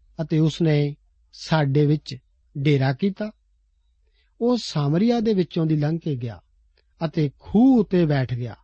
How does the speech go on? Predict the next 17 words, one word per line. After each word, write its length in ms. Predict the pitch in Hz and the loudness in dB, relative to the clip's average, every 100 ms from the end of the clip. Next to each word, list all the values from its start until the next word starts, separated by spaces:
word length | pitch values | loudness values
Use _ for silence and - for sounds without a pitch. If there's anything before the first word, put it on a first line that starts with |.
| _ _ _ _ _ | _ _ _ _ _
ਤਾਂ 240 | 165 156 165 | -2 2 2
ਜੋ 160 | 170 | 2
ਉਹ 260 | 180 196 185 | 0 2 2
ਉਸ 180 | 165 143 | 0 -6
ਸਾਮਰੀ 640 | - 135 143 165 185 202 | -8 -4 -2 0 2 2
ਤੀਵੀਂ 400 | - 151 147 143 | 0 0 2 2
ਨੂੰ 260 | 131 165 220 _ _ _ 135 | 2 -2 -6 _ _ _ -4
ਬਚਾ 420 | 139 - 107 147 | -4 -4 -6 -6
ਸਕੇ। 360 | 139 - _ _ _ _ _ _ _ - | -10 -16 _ _ _ _ _ _ _ -2
ਇਹ 80 | 202 | 0
ਸਾਮਰੀ 640 | 190 - 139 170 214 139 - - - 180 | 0 0 2 4 4 2 -2 -18 -8 0
ਉਹਨਾਂ 260 | 202 202 | 2 4
ਦਿਨਾਂ 280 | 156 151 151 | 2 2 2
ਵਿੱਚ 220 | 151 143 | 0 -2
ਗਰੀਬ 640 | 131 143 151 180 196 196 190 | -2 0 4 6 6 6 4
ਲੋਕ 300 | 165 151 - | 4 0 -4
ਸਨ। 220 | 120 | -16